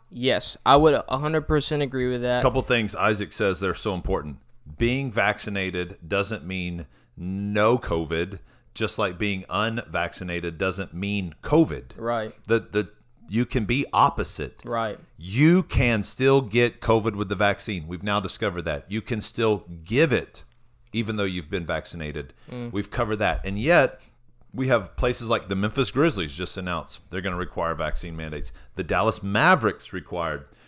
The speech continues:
Speaker 2: You're gonna have to have, you either have to have proof of
Speaker 1: I'm
Speaker 2: vaccination
Speaker 1: wear my
Speaker 2: or
Speaker 1: Dallas
Speaker 2: proof of a
Speaker 1: hat.
Speaker 2: negative test, which makes no sense because we have data that shows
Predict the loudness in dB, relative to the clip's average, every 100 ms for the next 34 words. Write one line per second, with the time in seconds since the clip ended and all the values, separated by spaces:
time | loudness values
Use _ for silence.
0 | _ -4 -4 -2 -4 -2 -4 -6 -16 -6
1 | 0 0 0 -2 -2 0 2 2 0 0
2 | -2 -2 2 4 4 2 2 2 2 4
3 | 4 2 0 2 0 0 -2 -2 -2 -4
4 | -4 -4 -4 -6 -16 -14 -2 -2 -2 -4
5 | -4 -6 -2 0 0 -2 -4 -4 -8 -8
6 | -4 2 2 2 -6 -20 -10 -2 0 2
7 | 2 2 2 0 -4 0 2 0 0 0
8 | -2 0 2 2 -2